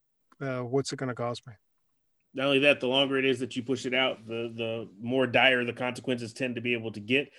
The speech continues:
Speaker 2: So there's some kind of benefit to just going ahead and, and admitting to your mistakes. 'Cause look, guys, this is not a, a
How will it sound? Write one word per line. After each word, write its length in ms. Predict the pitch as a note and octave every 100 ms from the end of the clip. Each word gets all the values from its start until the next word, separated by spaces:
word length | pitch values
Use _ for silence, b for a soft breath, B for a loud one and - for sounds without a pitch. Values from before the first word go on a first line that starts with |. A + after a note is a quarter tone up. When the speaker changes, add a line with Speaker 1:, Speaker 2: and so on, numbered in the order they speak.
| b
Speaker 2:
So 180 | - A#2+
there's 260 | B2 A#2+ A2+
some 320 | D#3 D3 D#3
kind 220 | - C#3
of 100 | B2+
benefit 460 | B2 C3+ A#2 B2+ A2
to 120 | A2+
just 280 | A2 A2 -
going 200 | B2 B2
ahead 260 | A#2 B2 A2+
and, 180 | A2
and 220 | - A2 G2+
admitting 340 | A#2 B2+ B2
to 100 | A#2
your 140 | B2 G#2+
mistakes. 520 | G#2 - C3 A2+ - B B B
'Cause 120 | E3+
look, 200 | G3+ G3+
guys, 260 | C3+ B2 A#2+
this 180 | F3+ F3+
is 160 | D#3+
not 400 | C#3+ C#3+ D3+ C#3+
a, 40 | B2+
a 440 | B2 G2+ A#2+